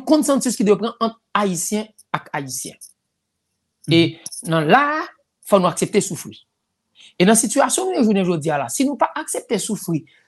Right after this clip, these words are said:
Speaker 1: pou nou retire peyi a nan sa li la, nou fè kare ladan. Lè m di aksepte soufri,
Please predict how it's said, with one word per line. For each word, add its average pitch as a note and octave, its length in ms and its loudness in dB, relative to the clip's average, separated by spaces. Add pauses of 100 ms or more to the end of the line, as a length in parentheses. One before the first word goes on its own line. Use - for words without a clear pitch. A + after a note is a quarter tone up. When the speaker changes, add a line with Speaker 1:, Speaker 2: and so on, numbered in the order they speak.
Speaker 1:
pou E3 100 -4
nou D#3 120 0
retire D#3 340 -2
peyi D#3 200 0
a C3 60 -2
nan C#3 80 -6
sa C#3+ 160 -4
li D#3 140 0
la, F#3 340 2 (560)
nou D#3+ 100 -4
fè - 220 -6
kare A#2+ 240 -6
ladan. - 360 -12 (260)
Lè B3+ 140 6
m D#4 40 -6
di C4 60 -6
aksepte G3 320 2
soufri, G3+ 220 2